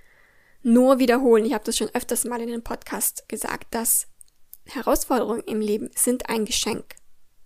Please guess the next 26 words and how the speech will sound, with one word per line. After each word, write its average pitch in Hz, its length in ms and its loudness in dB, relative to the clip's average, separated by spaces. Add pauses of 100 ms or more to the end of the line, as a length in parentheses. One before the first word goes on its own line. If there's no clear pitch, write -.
Sie 269 100 -12
sind 220 240 -2
wirklich 247 400 -2
ein 226 180 -2
Geschenk 226 380 -4
für - 160 -4
uns. - 400 -2 (760)
Sie - 180 -2
sind 220 360 0 (120)
keine 254 560 0 (1040)
Bürde, 262 500 6
die 277 160 0
uns 277 160 0
auferlegt 254 560 0
wurde, 247 300 4
weil 202 240 0
wir, 202 300 -2 (1040)
keine 240 240 -4
Ahnung, - 220 -4
irgendwelches 214 440 -2
Karma 254 340 0
abarbeiten 247 800 0 (220)
<laughs> - 280 -8
dürfen 262 340 0
oder 240 220 2
so, 254 280 0